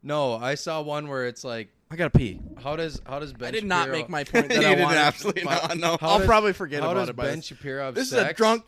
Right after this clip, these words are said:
Speaker 2: fucking podcast,
Speaker 1: They're like,
Speaker 2: boys.
Speaker 1: "How
Speaker 3: <laughs> This
Speaker 1: does
Speaker 3: is a good
Speaker 1: Ben Shapiro
Speaker 3: podcast.
Speaker 1: have sex?" And they're like, "No, he just, he just debates her into climax."
Speaker 3: <laughs>
Speaker 1: And they're like,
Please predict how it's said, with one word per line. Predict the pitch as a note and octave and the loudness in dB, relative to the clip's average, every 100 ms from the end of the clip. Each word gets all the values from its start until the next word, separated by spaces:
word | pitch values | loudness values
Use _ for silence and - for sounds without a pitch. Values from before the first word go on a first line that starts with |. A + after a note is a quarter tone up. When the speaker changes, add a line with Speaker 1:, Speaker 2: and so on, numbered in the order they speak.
| - | -10
Speaker 2:
fucking | - - A2+ - | -12 -10 -6 0
podcast, | G#3 F#3+ F3+ F#3+ C3+ B2+ | 2 2 0 -2 -2 -4
Speaker 1:
They're | - F3 | -4 0
like, | G#3 A3+ G3+ | 2 2 -2
Speaker 2:
boys. | G#3 | -6
Speaker 1:
"How | C#3 F3+ | 0 2
Speaker 3:
<laughs> | |
This | A3 | 2
Speaker 1:
does | A3+ | 2
Speaker 3:
is | |
a | |
good | - F#3+ G3 | 0 0 2
Speaker 1:
Ben | D3 | 0
Shapiro | D#3 E3+ E3+ | 0 0 0
Speaker 3:
podcast. | |
Speaker 1:
have | E3+ D#3+ | 0 -2
sex?" | - D3 E3 - - - - - | -4 -2 -2 -4 -12 -16 -18 -12
And | E3 | -6
they're | F3 E3+ | -2 -2
like, | D#3 C#3 | -2 -4
"No, | D#3 D3 | -6 -6
he | C#3+ | -8
just, | C#3 E3+ - _ _ | -8 -10 -12 _ _
he | D#3 | -14
just | D3 E3+ - | -10 -12 -8
debates | D3+ A#2 C3+ B2+ C3+ | -8 -8 -8 -8 -8
her | - A#2+ | -10 -10
into | G#2+ A2 | -10 -12
climax." | - G#2+ G#2+ G2+ G2 - - _ - - | -14 -14 -12 -12 -12 -14 -20 _ -18 -16
Speaker 3:
<laughs> | - G#3 - | -2 0 2
Speaker 1:
And | G#3+ | 2
they're | F#3+ G#3 | 2 0
like, | G3+ F3+ - | 2 0 -4